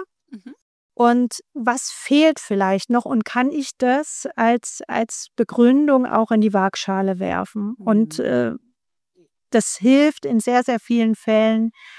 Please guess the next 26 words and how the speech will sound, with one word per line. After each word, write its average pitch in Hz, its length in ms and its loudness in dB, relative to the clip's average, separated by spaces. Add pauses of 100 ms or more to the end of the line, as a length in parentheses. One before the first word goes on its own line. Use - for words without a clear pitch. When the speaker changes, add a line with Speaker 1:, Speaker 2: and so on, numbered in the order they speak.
(180)
Speaker 2:
ausgesprochen. - 880 -6 (420)
Speaker 1:
Wenn 190 120 4
ich 196 120 2
jetzt 196 160 -4
so 180 80 0
an 165 180 2
Berlin 180 380 4
gib-, 254 160 0 (200)
äh, 190 320 2
denke, 214 280 2
dann 185 200 2
gibt - 200 -4
es - 120 -10
so 175 240 -2 (220)
Bezirke, 214 500 -2
in 170 140 -2
denen, 175 340 0 (460)
ähm, 165 280 2
bestimmte, 170 840 -2 (640)
ähm, 156 520 -2 (680)
Kulturkreise 160 760 -2
besonders 151 540 0
viel 160 500 0
leben, 180 480 2
ja? 175 320 4
Und 175 320 -2